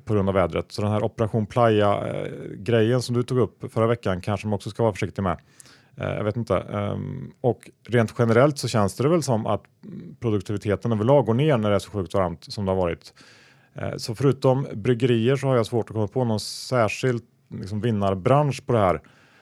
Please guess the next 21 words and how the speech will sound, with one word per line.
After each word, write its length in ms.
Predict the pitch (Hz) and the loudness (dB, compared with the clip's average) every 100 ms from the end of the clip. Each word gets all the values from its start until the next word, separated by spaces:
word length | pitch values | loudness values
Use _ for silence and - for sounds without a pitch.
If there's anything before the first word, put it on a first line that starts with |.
| _ - | _ -14
Eh, 80 | |
och 140 | - 117 | -8 -2
det 80 | 110 | 0
brukar 240 | 123 127 | 2 2
ju 60 | 117 | 2
dessutom 500 | 113 117 101 113 101 | 2 0 2 0 0
också 200 | - 107 | 0 0
vara 120 | 98 | 2
så 140 | 101 | 2
att 120 | 95 | 0
om 140 | 113 104 | 0 0
man 240 | 101 101 | 0 0
har 200 | 110 113 | 2 2
en 120 | 104 | 2
produkt 400 | 107 101 95 - | 0 0 -2 -4
eller 180 | 98 95 | -6 -2
en 100 | 98 | -2
tjänst 360 | - 98 90 - | -2 -4 -4 -6
som 120 | 98 | -6
helt 140 | 95 | -4
plötsligt 560 | - 98 - 98 90 | -2 -4 -2 -4 -4